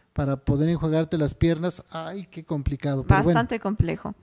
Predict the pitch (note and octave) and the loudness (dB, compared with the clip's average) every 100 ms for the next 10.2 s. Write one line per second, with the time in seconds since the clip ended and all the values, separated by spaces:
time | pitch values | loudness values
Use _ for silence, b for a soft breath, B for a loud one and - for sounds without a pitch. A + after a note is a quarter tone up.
0 | - A#3 C#4 A4+ - - A#3+ C4 C#4+ - | -4 4 4 4 2 6 10 10 8 6
1 | G#3+ F#3+ F3+ E3+ A#3+ A3+ A3+ F3+ D#3+ G#3 | 2 4 4 4 6 6 6 2 4 2
2 | F#3+ F3 D#3+ D#3 F3+ G3+ A3+ A#3 C4 C4+ | 4 6 8 8 6 2 2 0 2 4
3 | D4+ - G#3+ G3+ A#3+ b b b - F3+ | 4 2 4 4 2 b b b -2 4
4 | F#3+ F#3 - - _ _ - G#3+ D4+ A#3 | 6 4 0 -6 _ _ 2 4 6 10
5 | G#3+ A3+ G3 G3 F#3+ F3 F3+ F3 - F#3 | 12 10 6 6 6 4 2 0 8 8
6 | F3+ F3+ F#3+ - - E3+ E3+ D#3+ - - | 10 8 8 4 0 0 2 0 -2 0
7 | A3 G#3+ G3 F#3+ B3 A3+ G3 F3 - E3+ | 2 4 2 -2 -4 0 0 0 -4 -4
8 | E3 D#3+ F3+ F3 F3+ E3+ D3 C#3+ - - | -2 0 4 4 4 0 -2 -2 -4 -2
9 | B3+ D4+ B3 F3 E3+ F3 G#3+ - C#4 A#3 | 4 8 8 6 4 6 4 4 0 2
10 | F#3 - | 2 2